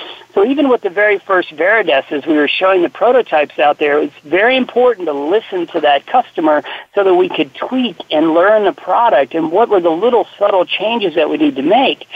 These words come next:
And now I can still do that. I can read data and all those things, but those are learnings that you get early on with the product in each iteration of a product or a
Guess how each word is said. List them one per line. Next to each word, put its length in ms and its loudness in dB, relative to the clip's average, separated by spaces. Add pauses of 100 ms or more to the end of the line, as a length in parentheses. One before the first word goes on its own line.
(420)
And 120 2
now 280 4
I 80 2
can 180 -2
still 260 2
do 140 -2
that. 160 0
I 80 2
can 180 -4
read 240 2
data 320 2
and 120 2
all 120 4
those 180 -2
things, 260 -4 (280)
but 120 -10
those 200 2
are 120 0
learnings 540 0
that 140 -2
you 160 -6
get 380 -2
early 340 2
on 300 2
with 120 -2
the 100 -6
product 480 0
in 100 -4
each 320 -10
iteration 640 0
of 100 0
a 80 0
product 640 0
or 220 2
a 60 -2